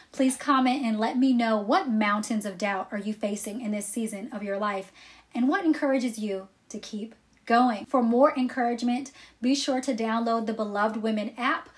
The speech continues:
for unlimited videos to grow your faith, learn God's word, and encourage your soul, available in the Apple or Google Play stores or at beloved women dot T V. And if today's video was an encouragement for you, would you do me a favor and share it with a friend?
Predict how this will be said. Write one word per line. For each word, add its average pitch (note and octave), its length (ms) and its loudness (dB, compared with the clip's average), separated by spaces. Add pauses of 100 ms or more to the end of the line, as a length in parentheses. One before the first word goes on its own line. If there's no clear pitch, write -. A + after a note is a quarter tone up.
(160)
for - 300 -2
unlimited D4 680 4
videos A#3 460 -2
to A#3+ 100 -4
grow G#3 180 -2
your D4+ 180 0
faith, G#3+ 380 -4 (300)
learn A#3 260 2
God's C4+ 280 2
word, G#3+ 460 -2
and A3 120 -2
encourage G#3+ 500 -2
your C#4 120 0
soul, G3 420 -6 (260)
available B3+ 500 2 (100)
in A3+ 100 0
the A3 180 -2
Apple A#3+ 460 -4
or A3+ 100 -2
Google A3+ 280 0
Play C#4+ 200 -2
stores G#3 580 -6
or A3+ 140 0
at A3+ 200 -4
beloved G#3+ 360 -2
women A3 400 -2 (260)
dot G3+ 340 -2
T G#3+ 200 -6
V. A3 340 -2 (360)
And B3 100 4
if B3 120 0
today's F#4 360 4
video A3 300 0
was G#3 160 -6
an G#3 100 -4
encouragement A3 560 -4
for A3 80 -4
you, G#3+ 180 -2
would A3 160 -4
you A#3+ 60 -2
do C4 120 0
me C4+ 120 4
a C#4 60 0
favor A#3 420 -6 (240)
and A#3 100 -2
share A#3+ 220 0
it B3+ 60 -2
with A#3 160 -4
a A#3+ 40 -4
friend? B3+ 400 0